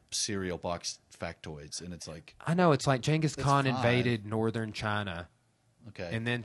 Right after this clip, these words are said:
Speaker 2: then went down
Speaker 1: Yeah.
Speaker 2: into, uh, western China, and then his son invaded into Europe, and then his grandson did this and met Marco Polo. Like, that's,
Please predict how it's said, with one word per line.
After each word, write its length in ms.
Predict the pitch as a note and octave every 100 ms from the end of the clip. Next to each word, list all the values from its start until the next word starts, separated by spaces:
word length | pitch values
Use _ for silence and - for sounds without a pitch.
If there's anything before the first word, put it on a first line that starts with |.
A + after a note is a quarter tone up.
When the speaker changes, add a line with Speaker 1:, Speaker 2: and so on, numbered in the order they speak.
| -
Speaker 2:
then 260 | A#2+ C3 B2+
went 160 | B2
down 240 | A2+ A#2 A#2
Speaker 1:
Yeah. 60 | A2
Speaker 2:
into, 400 | G#2+ - A2+ G#2
uh, 220 | G2 F#2+
western 420 | A2 A2 - G#2
China, 420 | G#2+ G#2 G2+ G2+ -
and 220 | G#2 A2+
then 100 | C3
his 180 | A#2+ A2
son 560 | - B2 A#2 A2 G#2 G#2
invaded 480 | G#2 G2+ A2 A2 G#2+
into 160 | G#2
Europe, 400 | G2+ G#2 G2+ G2
and 140 | G2 G2
then 160 | A2
his 180 | G#2 A#2
grandson 640 | - A#2+ A#2 A2+ A2 G#2
did 180 | G2+ G#2+
this 240 | G#2 G#2 -
and 100 | G#2
met 140 | F#2+
Marco 260 | F#2 F#2 F2
Polo. 360 | F2 D2 - _ -
Like, 160 | A2 - A#2
that's, 420 | B2 B2+ D3+ -